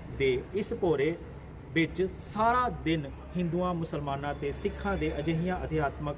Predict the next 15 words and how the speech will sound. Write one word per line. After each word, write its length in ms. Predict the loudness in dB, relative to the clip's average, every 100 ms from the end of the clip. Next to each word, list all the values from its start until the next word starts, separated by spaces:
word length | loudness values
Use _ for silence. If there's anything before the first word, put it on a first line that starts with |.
| -6
ਸਮਾਗਮ 460 | -6 -4 -2 -2
ਹੋਇਆ, 280 | -2 -2 -2
ਜੋ 380 | -2 0 0 0 -4 -10 -4
ਗੁਰੂ 160 | 2 2
ਸਾਹਿਬ 360 | 2 0 0
ਦੀ 140 | -4 -4
ਆਮਦ 240 | -4 -4 -4
ਦੀ 180 | -4 -6 -6 -6
ਸਦੀਵੀ 460 | 0 2 4 2 0
ਯਾਦਗਾਰ 480 | -2 -2 0 0
ਬਣ 220 | 0 -2 -2
ਗਿਆ। 260 | -2 -2
ਭੋਰੇ 360 | 0 2 4 2
ਉੱਤੇ 420 | -2 -4 -4 0 0
ਇੱਕ 220 | 0